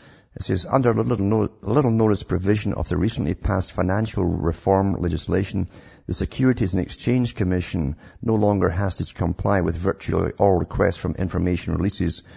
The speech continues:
from, from the public, including those filed under the Freedom of Information Act. The law signed last week by President Obama exempts the S E C from disclosing records or information derived from surveillance risk assessments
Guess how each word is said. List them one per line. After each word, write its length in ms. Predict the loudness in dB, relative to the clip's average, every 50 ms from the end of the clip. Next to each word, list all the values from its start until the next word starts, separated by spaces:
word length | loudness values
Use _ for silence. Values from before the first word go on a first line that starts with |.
| -20 -20
from, 320 | -12 -4 0 0 0 0 0
from 300 | -4 -8 -6 -4 -2 -2
the 80 | -2
public, 580 | -2 -2 -2 -2 -2 0 0 -2 -2 -4 -6 -8 -6
including 380 | -6 -4 -2 -2 0 0 0
those 200 | 0 0 -2 -4
filed 380 | -4 -2 0 2 2 2 0 -2 -2
under 160 | -2 -2 -2
the 160 | -2 -4 -4
Freedom 280 | -4 -4 -4 -2 -2 -2
of 120 | -2 -4
Information 640 | -4 -6 -4 -2 -2 0 0 -2 -2 -2 -4 -6 -4
Act. 400 | -4 -4 -4 -4 -6 -10 -18 -18 _ _ _ -20 -20 -20 -20 -20 -20 -20 -20 -14 _ 0
The 80 | 4
law 180 | 6 6 6 6
signed 320 | 4 0 0 0 0 2
last 240 | 0 0 0 0 -2
week 120 | -4 -2
by 120 | -2 -4 -4
President 420 | -4 -2 -2 0 0 0 -4 -4 -4 -4
Obama 400 | 0 2 2 2 2 2 0 -2
exempts 480 | -2 -4 -2 0 0 0 0 -2 -4
the 120 | -6 -4 -4
S 160 | -2 -2 -2
E 80 | -4 -4
C 260 | -2 -2 -2 -2 -2
from 160 | -2 -2 -2
disclosing 560 | -2 -4 -4 -2 0 0 0 0 0 -2 0
records 480 | 0 0 0 0 0 -2 -2 -2 -6 -12 -14 -20 -20 -20 -20 -20 _ 2
or 200 | 6 6 8 8
information 580 | 6 4 2 2 2 2 2 0 0 -4 -4
derived 360 | -2 0 2 2 2 2 0 -2
from 160 | -2 -4 -4
surveillance 680 | -4 -2 -2 -2 0 2 2 2 2 0 -2 -4 -4
risk 260 | -4 -4 -4 -4 -4 -6
assessments 680 | -6 -4 -2 -2 -2 0 0 -2 -4 -4 -4 -8 -12